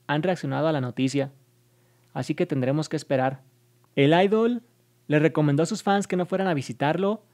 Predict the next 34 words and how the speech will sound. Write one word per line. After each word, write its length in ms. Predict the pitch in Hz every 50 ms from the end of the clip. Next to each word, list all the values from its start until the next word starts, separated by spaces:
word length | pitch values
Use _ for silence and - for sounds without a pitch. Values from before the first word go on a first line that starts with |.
| _ _ _
pues 180 | - 143 131 -
habría 240 | 135 127 135 139
mucha 240 | 143 156 156 - 165
gente. 440 | 131 - 131 131 131 127 139 135 135 - _ _ _ _ _ _ _ _
Él 160 | 143 135 135
dijo, 380 | 131 143 135 - 147 143 - _
"army, 300 | _ 143 143 151 156 160
los 220 | 156 139 120 - -
amo". 320 | 131 127 135 139 135 - - _
Big 220 | - 135 156 160 -
Hit 160 | 220 - 226
escribió 320 | 208 - - 156 139 151
un 60 | 156
comunicado 520 | 151 196 185 175 151 135 - - 143 147 160
aclarando 800 | 160 156 143 127 123 131 139 143 147 156 156 151 135 120 120 - _ _ _
que 140 | - 135 139
la 80 | 139
información 580 | 135 127 - 139 131 127 127 - - 139 143 151
no 140 | 165 165 -
podía 260 | 170 151 151 151 147
confirmarse 680 | - 165 151 - 127 117 117 120 127 135 - 165 160 160
en 120 | - 139 131
esos 200 | 127 123 151 139
momentos, 560 | 139 123 117 113 120 127 - 131 131 - - _ _ _ _ _ _ _ _ _ _
y 100 | - 139
army 180 | 147 156 180 202
espera 300 | 196 - - 175 170 175
nuevas 260 | 170 165 165 170 165
noticias 600 | 156 143 123 - 143 143 - 165 160 165 165 - -
sobre 260 | - - 139 131 127
el 80 | 123 120
proceso 440 | - 131 127 123 - - 139 - 165
de 80 | 156
alistamiento 800 | 143 131 117 - 127 123 127 135 143 147 139 180 190 202 208 -